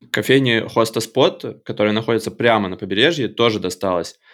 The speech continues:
Волнами выбило стену и разрушило большую часть мебели.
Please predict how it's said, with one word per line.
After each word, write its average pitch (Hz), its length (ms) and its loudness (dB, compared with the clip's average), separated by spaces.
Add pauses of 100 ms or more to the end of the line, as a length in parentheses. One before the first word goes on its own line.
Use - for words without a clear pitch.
(160)
Волнами 113 440 0
выбило 101 400 -2
стену 143 440 0
и 113 320 0
разрушило 101 720 -2
большую 104 440 -2
часть 98 260 -4
мебели. 87 480 -6